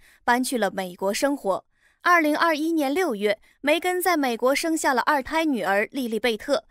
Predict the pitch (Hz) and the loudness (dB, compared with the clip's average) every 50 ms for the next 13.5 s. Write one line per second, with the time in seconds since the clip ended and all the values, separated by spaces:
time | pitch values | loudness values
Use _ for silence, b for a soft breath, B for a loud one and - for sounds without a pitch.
0 | _ _ _ _ _ _ _ - - 302 320 285 370 349 - 339 359 370 370 - | _ _ _ _ _ _ _ -2 0 0 2 2 0 0 2 2 2 2 2 0
1 | - - 220 - - _ - 370 370 339 349 302 392 370 339 - - 415 392 349 | 0 0 -2 -4 -4 _ -2 -2 0 0 0 0 0 0 0 0 -2 -2 0 0
2 | 285 254 233 214 214 240 233 285 285 247 233 226 - 277 262 247 208 190 - 277 | 0 -2 -2 -2 -2 -4 -2 0 0 0 0 0 -2 -2 -2 0 -2 0 0 0
3 | 285 294 294 302 311 320 311 285 254 214 196 190 196 190 202 - 285 - 302 285 | 0 0 2 2 2 2 2 2 0 -2 -2 0 0 0 0 -2 -4 -4 -2 -2
4 | 233 233 - - - b b b b b b b - 277 294 330 302 349 349 349 | -2 -4 -4 -4 -6 b b b b b b b 0 0 2 2 2 2 0 2
5 | 330 277 285 294 311 262 233 - 311 302 262 269 247 240 220 202 180 202 208 220 | 2 2 2 2 2 0 0 0 0 0 0 0 0 -2 -2 0 2 2 2 2
6 | 240 - - - 277 220 220 226 - 254 202 180 180 - 269 254 220 202 196 190 | 0 0 -2 -2 -2 -4 -4 -4 -4 -4 -6 -6 -4 -2 0 0 0 -2 -4 -6
7 | 220 226 285 285 302 - b b b b b b b 392 381 370 330 - - 370 | -6 -4 -2 -4 -4 -4 b b b b b b b 0 0 2 2 0 0 2
8 | 320 302 311 - 330 311 302 302 - 320 320 269 - 302 302 302 - 349 339 339 | 4 2 2 2 0 0 0 0 0 -2 -4 -2 0 0 0 0 -2 -2 -2 -2
9 | 320 - 339 294 254 226 220 220 214 226 214 233 294 - - 247 190 - 277 262 | -2 0 2 2 2 2 -2 -4 -2 -2 0 -2 -2 -6 -8 -12 -6 -4 -4 -4
10 | 226 214 - 247 269 - - 277 - - 330 311 302 302 294 311 302 294 B B | -4 -4 -4 -4 -4 -4 -4 -4 -4 -2 0 0 0 2 2 2 2 0 B B
11 | B B B - - 392 392 339 311 254 240 226 262 302 - - 339 277 220 208 | B B B -6 -2 0 2 2 2 2 2 2 2 0 0 -2 -2 0 0 0
12 | 208 233 277 339 320 247 202 202 - - - - 269 269 311 320 - 254 208 208 | 0 2 2 2 0 0 0 -2 -4 -4 -4 -2 -2 -2 -2 -2 -4 -6 -6 -8
13 | - - 185 185 190 - 214 220 214 | -6 -6 -6 -4 0 2 2 2 2